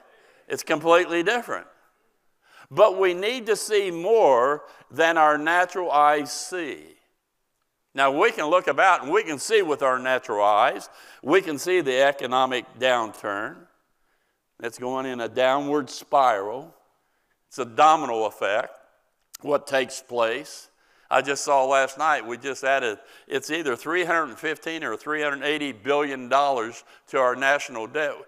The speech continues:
in the last twelve months. Since this administration, it will be a trillion dollars by the time they're done. It's an amazing s-,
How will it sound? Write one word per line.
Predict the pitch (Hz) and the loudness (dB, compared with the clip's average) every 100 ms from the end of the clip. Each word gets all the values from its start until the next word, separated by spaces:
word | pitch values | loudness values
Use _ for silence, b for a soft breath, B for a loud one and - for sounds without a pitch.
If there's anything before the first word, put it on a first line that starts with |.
| b - | b -8
in | 131 | -2
the | |
last | 123 139 135 - - | 4 4 2 -4 -14
twelve | - 165 156 | -6 -2 -2
months. | 147 170 156 - - - _ _ _ _ _ _ _ _ _ _ _ _ _ | -4 -6 -6 -12 -20 -20 _ _ _ _ _ _ _ _ _ _ _ _ _
Since | - 151 143 151 | -6 -6 -4 -6
this | 143 - | -6 -6
administration, | 139 165 156 - 170 185 156 151 143 b b - | -4 -4 -4 0 2 2 -2 -8 -10 b b -2
it | 165 | -2
will | 165 139 | -2 -4
be | 143 156 | -2 -2
a | 139 | -2
trillion | - 180 180 180 175 | -2 2 2 2 -2
dollars | 175 208 185 120 | 0 0 0 -4
by | 120 117 | -2 -4
the | - | -2
time | 151 156 156 - _ - | -4 -4 -8 -18 _ -6
they're | 147 156 | -4 0
done. | 196 196 90 - _ _ _ _ _ _ _ _ _ - | 0 -2 -6 -12 _ _ _ _ _ _ _ _ _ -8
It's | 143 143 | -6 -4
an | 147 | -4
amazing | 147 156 175 165 165 147 131 - | 0 0 0 -4 -6 -8 -12 -20
s-, | - | -20